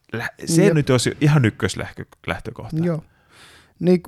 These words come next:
Speaker 2: ja musta on hauskaa, kun tietyissä asioissa meillä on sit ihan selkeästi se epäluottamus kuitenkin. Et sitten esimerkiksi kun on rakennettu länsimaissa, ö, näitä viisi G-verkkoja,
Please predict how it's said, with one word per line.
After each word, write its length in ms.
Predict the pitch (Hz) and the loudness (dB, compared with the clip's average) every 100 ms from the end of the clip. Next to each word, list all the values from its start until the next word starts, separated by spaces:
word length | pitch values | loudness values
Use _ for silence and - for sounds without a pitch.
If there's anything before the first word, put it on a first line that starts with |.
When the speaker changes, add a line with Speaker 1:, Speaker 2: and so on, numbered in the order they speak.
| 190 190 | -12 -12
Speaker 2:
ja 200 | 185 180 | -2 2
musta 280 | 180 175 - 175 | 4 2 2 4
on 40 | |
hauskaa, 400 | 185 185 - 156 | 4 2 4 2
kun 200 | 151 156 | 2 0
tietyissä 420 | 185 190 160 147 | 4 4 4 2
asioissa 420 | 143 156 143 - | 0 0 -2 -2
meillä 200 | 147 147 | -2 0
on 80 | 143 | -2
sit 200 | 156 143 | -2 -2
ihan 200 | 156 156 | 0 2
selkeästi 580 | 156 190 170 - - - | 4 2 2 -4 -4 -6
se 200 | - - | -4 -2
epäluottamus 680 | 147 135 131 123 - 78 - | -2 -2 -4 -6 -10 -10 -8
kuitenkin. 500 | - 139 131 120 - - - - - - - | -6 -6 -6 -10 -14 -18 -20 -20 -20 -20 -8
Et 120 | 151 | -4
sitten 300 | - 156 156 | -2 -2 0
esimerkiksi 420 | 151 165 151 147 | 0 0 0 -4
kun 100 | - | -2
on 60 | 156 | -2
rakennettu 640 | 160 160 151 143 - 143 - _ _ _ _ - - _ _ - - _ _ _ _ - _ | 0 0 0 -2 -4 -4 -6 _ _ _ _ -20 -20 _ _ -20 -20 _ _ _ _ -20 _
länsimaissa, 800 | 190 196 196 175 160 151 - 156 - _ _ _ _ - | 2 4 4 4 2 2 2 0 0 _ _ _ _ -6
ö, 40 | 170 160 156 156 | 0 2 0 -2
näitä 360 | - 165 165 151 | -10 -2 0 2
viisi 180 | 160 - | 0 0
G-verkkoja, 560 | 143 - - _ - | -4 -4 -10 _ -14